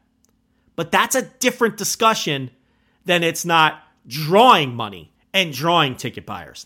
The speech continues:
That we know is an absolute fact. It's not. It's not. Because earlier this year when ticket sales, ticket sales were struggling,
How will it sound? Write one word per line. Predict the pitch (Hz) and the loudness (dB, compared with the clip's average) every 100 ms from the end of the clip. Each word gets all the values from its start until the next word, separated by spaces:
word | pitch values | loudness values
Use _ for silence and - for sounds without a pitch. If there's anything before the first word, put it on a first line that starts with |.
| - | -2
That | 151 302 247 | 4 6 4
we | 208 | 0
know | 247 247 160 - | 2 2 0 -4
is | 175 151 | -6 -6
an | 156 170 | -4 2
absolute | 240 226 190 175 147 | 2 2 -4 -4 -4
fact. | - 226 175 87 - - _ _ | -6 2 2 2 -8 -20 _ _
It's | 135 - | -12 -4
not. | 143 120 85 _ _ _ _ _ _ _ _ _ _ _ _ _ _ | -2 -2 -4 _ _ _ _ _ _ _ _ _ _ _ _ _ _
It's | 156 143 | -8 -4
not. | 151 113 80 _ _ _ _ _ _ _ _ _ _ _ _ _ _ _ _ _ _ _ _ | -4 -4 -6 _ _ _ _ _ _ _ _ _ _ _ _ _ _ _ _ _ _ _ _
Because | 165 202 180 165 - - _ _ | -2 2 2 2 -6 -12 _ _
earlier | 220 277 277 226 | 6 8 8 2
this | 175 165 180 | 2 -4 -2
year | 180 | 0
when | 165 | -2
ticket | 156 190 147 | -4 -8 -8
sales, | - 170 156 151 135 147 151 | -6 -2 0 -2 -6 -14 -12
ticket | - 196 151 | -8 -6 -6
sales | 180 156 131 | -4 -2 -4
were | 135 | -8
struggling, | - 165 147 156 151 151 | -4 -2 0 -2 -2 -4